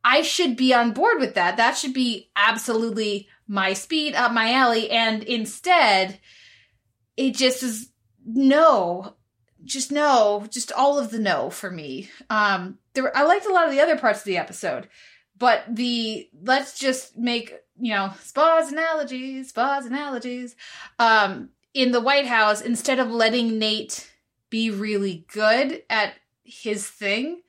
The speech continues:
Uh, and yes, he was very good at sports analogies and knowing how to read and play, uh, the Kennedys and everything.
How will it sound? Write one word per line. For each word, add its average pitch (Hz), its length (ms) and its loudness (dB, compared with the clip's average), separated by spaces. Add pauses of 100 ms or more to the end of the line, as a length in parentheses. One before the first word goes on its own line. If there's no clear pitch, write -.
(480)
Uh, 220 160 -2
and 285 120 0
yes, 381 200 -2
he 339 120 -2
was 320 180 -4
very 262 300 -2
good 208 200 0
at - 320 -4
sports - 280 -14
analogies 277 380 0
and 208 220 -4
knowing 202 260 0
how 208 120 -4
to 202 120 -4
read 196 300 -6
and 180 100 -14
play, 180 460 -8 (560)
uh, 165 220 -2
the 185 80 -6
Kennedys 185 640 -6
and 226 180 -6
everything. 202 640 -6